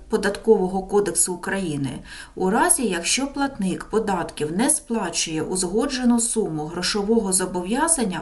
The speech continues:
протягом строків, визначених Податковим кодексом України, такий платник податків притягується до відповідальності у вигляді штрафу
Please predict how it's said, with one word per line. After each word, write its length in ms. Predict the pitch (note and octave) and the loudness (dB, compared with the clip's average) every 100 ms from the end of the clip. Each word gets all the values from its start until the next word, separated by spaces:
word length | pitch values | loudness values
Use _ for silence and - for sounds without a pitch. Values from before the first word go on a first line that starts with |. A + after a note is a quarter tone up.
| - | -2
протягом 540 | G3 G#3 G3+ F3 F3+ | 2 4 2 -2 0
строків, 760 | F#3 - A3+ D#3+ C3+ - - - - - - - | 0 2 0 0 -2 -8 -8 -10 -12 -16 -14 -2
визначених 800 | D#3+ B3 A#3 F#3 F#3 F#3 F3+ | 6 6 6 0 -4 -4 -6
Податковим 600 | - F3+ G3+ - G#3+ F#3 F#3 | -6 -4 -2 2 4 4 0
кодексом 560 | G3 F#3+ D#3+ - F3 | -2 -2 0 0 0
України, 680 | F3 F#3+ F#3+ D#3 C#3+ C#3 C3+ - - - - - - | -6 -2 0 0 -2 -2 -2 -8 -12 -20 -20 -20 -4
такий 360 | F#3 F#3 A#3+ | -2 2 2
платник 500 | B3 G#3+ G3+ A#3 E4+ | 2 2 0 0 -2
податків 680 | - C#4 G#3+ G3 D#3+ - D#3 | -2 -4 -2 -2 -4 -8 -6
притягується 920 | - G3+ F#3 C3+ D3+ G#3 B3 - D#4 - - - - | -2 -2 0 -2 0 0 0 2 2 0 -8 -16 -10
до 260 | E3+ C#4 | 0 2
відповідальності 1080 | D#4+ D#4 - C4 B3 F#3+ D#3+ E3+ A3 - C#4 | 2 2 0 0 0 -2 -2 0 0 0 0
у 100 | B3+ | 0
вигляді 460 | F#3+ C4 B3 B3 A#3 | 2 2 2 0 2
штрафу 720 | A3+ - E3 C#3+ C#3+ - - | 0 0 -4 -4 -6 -8 -10